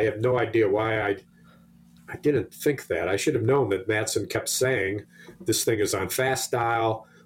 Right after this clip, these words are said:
We gotta get it done before anybody finds my numbers." <laughs> He refers, he said,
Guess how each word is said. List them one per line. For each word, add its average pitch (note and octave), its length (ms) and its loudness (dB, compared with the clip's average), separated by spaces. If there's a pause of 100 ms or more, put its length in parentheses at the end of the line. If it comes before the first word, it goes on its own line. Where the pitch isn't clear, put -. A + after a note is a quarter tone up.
We A2+ 100 2
gotta G#2+ 200 0
get F#2+ 140 0
it F#2 120 -4
done A#2+ 260 2
before G2+ 260 0
anybody G2 320 2
finds G2 320 -2
my F#2 120 -2
numbers." A2 680 0
<laughs> - 60 -20
He - 160 0
refers, D3 460 0 (360)
he D3 140 2
said, C#3 360 2